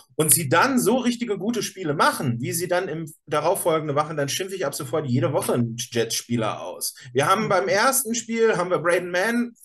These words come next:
gesagt, so, "Schieß den weg", macht ein gutes Spiel gegen die Browns und ist seitdem ganz okay, äh, als Panther. Ähm, letzte Woche haben wir Joyner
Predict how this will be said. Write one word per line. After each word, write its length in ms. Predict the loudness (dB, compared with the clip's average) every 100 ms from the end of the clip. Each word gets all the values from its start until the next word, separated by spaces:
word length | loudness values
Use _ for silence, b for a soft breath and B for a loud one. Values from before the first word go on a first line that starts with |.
| -16 -8
gesagt, 400 | 0 2 2 2
so, 260 | -2 -2 -4
"Schieß 380 | -8 -4 0 0
den 220 | 0 2
weg", 340 | 2 0 -4 -20 _
macht 380 | -2 0 0 -8 _ -10
ein 140 | -6
gutes 280 | -4 -2 -2
Spiel 240 | -2 -4 0
gegen 240 | 0 0
die 80 | -2
Browns 480 | 2 2 4 2 -4 B B -10
und 140 | -2
ist 120 | 2
seitdem 680 | 4 4 4 4 2 2 -4 b b b b _ _ -12 0
ganz 460 | 4 6 4 2
okay, 560 | 4 4 4 4 6 4 0
äh, 320 | -6 -2 0
als 300 | 2 0 -2
Panther. 480 | -4 -4 -4 -8 -8 B B B _
Ähm, 540 | 2 4 2 0 -6 -2
letzte 380 | 2 4 4 4
Woche 260 | 2 2
haben 140 | 0 0
wir 100 | -2
Joyner 680 | 0 0 0 0 -2 -4